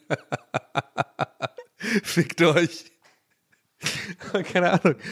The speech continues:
kommt das wirklich so oft vor? Anyway, heute wieder auf jeden Fall. Dann guck ich Boschi an im Fern-, im, im Frühstücksfernsehen.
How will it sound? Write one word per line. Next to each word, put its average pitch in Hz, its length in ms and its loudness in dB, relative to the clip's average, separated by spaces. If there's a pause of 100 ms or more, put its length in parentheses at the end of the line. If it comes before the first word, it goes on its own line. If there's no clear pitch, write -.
(120)
kommt 151 160 2
das 151 80 -2
wirklich 170 320 0
so 180 140 4
oft 165 180 2
vor? 165 300 6 (380)
Anyway, 139 320 8
heute 135 200 6
wieder 147 240 4
auf 104 100 0
jeden 113 120 -2
Fall. 107 200 4
Dann 107 120 0
guck 131 140 -6
ich 117 100 -8
Boschi - 280 2
an 117 140 2
im 120 100 2
Fern-, 127 220 0
im, 110 440 -2
im 101 360 -2
Frühstücksfernsehen. 147 640 2